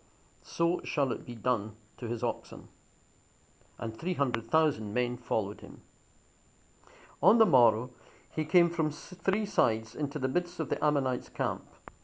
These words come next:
in the morning watch, and slew and scattered the enemy, so that no two of them were left together.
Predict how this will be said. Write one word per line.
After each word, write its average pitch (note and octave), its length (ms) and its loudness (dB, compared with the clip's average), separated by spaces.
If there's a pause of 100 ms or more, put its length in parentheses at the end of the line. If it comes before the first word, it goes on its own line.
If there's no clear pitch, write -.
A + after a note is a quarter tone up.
in C3 100 0
the B2+ 80 6
morning C3 400 6
watch, E3 400 0 (420)
and A#2 200 -2
slew F3+ 400 0
and B2+ 100 -4
scattered F3 460 2
the - 120 -2
enemy, C3 420 0 (100)
so C#3 240 0
that B2 160 0
no F3+ 180 4
two C#3+ 220 -4
of A2 160 -4
them A2+ 200 -6
were B2 120 -2
left A#2 260 -4
together. A2+ 400 -4